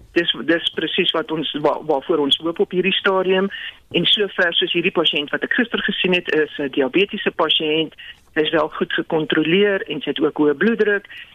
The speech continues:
En, ehm, ek het net, ehm, sy het nog vir my gesê, ek, eh, weet ek moenie vir haar asseblief die toets doen nie. En ek het net gesê, "Weet jy wat, ehm, jy is 'n risikopasiënt, jou, jou spuit gaan jou nog nie beskerm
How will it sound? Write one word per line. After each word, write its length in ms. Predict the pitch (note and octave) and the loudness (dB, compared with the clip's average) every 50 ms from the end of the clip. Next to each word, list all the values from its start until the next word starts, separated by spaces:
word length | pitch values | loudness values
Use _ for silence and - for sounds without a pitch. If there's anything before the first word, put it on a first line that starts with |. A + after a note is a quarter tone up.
| - - - _ _ - | -20 -20 -20 _ _ -4
En, 420 | - F#3 F#3+ F3+ F3+ F3+ E3+ D#3+ - | 0 0 2 2 2 0 -2 -4 -2
ehm, 440 | - F3 F3 E3 E3 E3 D#3+ D#3+ - - - | 0 0 0 0 0 -2 -2 -4 -6 -6 -4
ek 240 | - E3+ F3 - - | -2 -2 -2 0 2
het 220 | E3+ E3 E3 - - - | 0 0 0 -4 -4 0
net, 260 | F3+ F3 F3 E3+ E3+ - - | 2 2 2 2 0 -4 -4
ehm, 220 | - E3 D#3 D3+ D3+ | -2 -2 -2 -2 0
sy 120 | - F#3+ | 0 0
het 140 | E3+ D#3+ - | 0 0 -2
nog 180 | E3 C#3+ - | -6 -6 -6
vir 100 | - D#3 | -4 -2
my 100 | D3+ C#3+ | -2 -2
gesê, 420 | C#3+ - D#3+ - D#3+ D#3 D#3 D3+ - | -2 -2 -2 2 2 4 4 2 2
ek, 160 | - C#3+ C3+ - - - - | 0 -4 -6 -6 -10 -2 0
eh, 220 | D3+ C#3+ C#3+ C#3+ - - | 2 2 2 0 0 0
weet 200 | D3+ D#3 D3 - | 0 0 0 0
ek 100 | D#3+ - _ _ - - | -4 -8 _ _ -10 -4
moenie 240 | F#3 F3+ E3+ E3+ E3 | -2 2 2 2 2
vir 140 | - F3+ D#3+ | 2 0 0
haar 120 | D3+ D3 D3 | 0 0 0
asseblief 360 | - D#3+ D3+ C3 D3 C#3+ - - - - - - - - - | -2 -4 -4 -2 -2 -2 0 -2 -4 -6 -10 -14 -14 -12 -4
die 140 | - D3 C#3 - | -4 -2 0 2
toets 240 | C4+ C4 - - D3+ | 0 2 2 0 2
doen 140 | E3 F3 E3+ | 2 2 2
nie. 160 | E3 D#3+ - - - - - - _ - | 0 -2 -4 -6 -10 -8 -10 -8 _ 2
En 100 | B3+ C#4 | 2 2
ek 100 | C4+ C4 | 2 2
het 80 | C4+ | 2
net 140 | B3+ B3+ B3+ | 2 2 2
gesê, 260 | - B3 - - A#3+ A3 | 0 -2 2 2 2 2
"Weet 160 | G#3+ G3+ - | 2 2 2
jy 120 | A3 A3+ | 2 2
wat, 300 | G3+ F3 E3 E3 F3+ - - - - | 4 2 2 2 2 -2 -6 -10 -4
ehm, 320 | - F3+ F3+ F3 F3 E3+ D#3+ | 0 0 0 2 0 -2 0
jy 140 | D#3+ F#3+ F3+ | 2 2 2
is 120 | F3+ - | 2 0
'n 60 | G#3 E3+ | 0 0
risikopasiënt, 840 | D#3+ D3+ - F3 - - D3 - E3 D3+ - - D#3 D#3 D3 C3+ - | 0 0 -2 -2 -4 -4 -2 0 0 2 2 0 2 0 0 -2 0
jou, 180 | - E3 D#3+ D#3 - - _ _ - | 0 0 0 0 -2 -6 _ _ 0
jou 160 | E3+ E3 E3 | 0 2 2
spuit 420 | - - - - A3+ G#3+ A3 - - | 2 2 2 2 0 -2 -2 0 -2
gaan 140 | G#3 F#3+ | -2 0
jou 120 | F#3 F#3 F3 | 2 2 2
nog 220 | E3 D3+ D#3 - - | 2 2 0 2 2
nie 120 | F#3+ F3+ | 0 2
beskerm 720 | D#3 E3 D#3+ - - - - F#3+ F3 E3 D3+ - - A3+ | 2 0 -2 -2 -4 0 0 0 0 0 -2 -4 -6 -6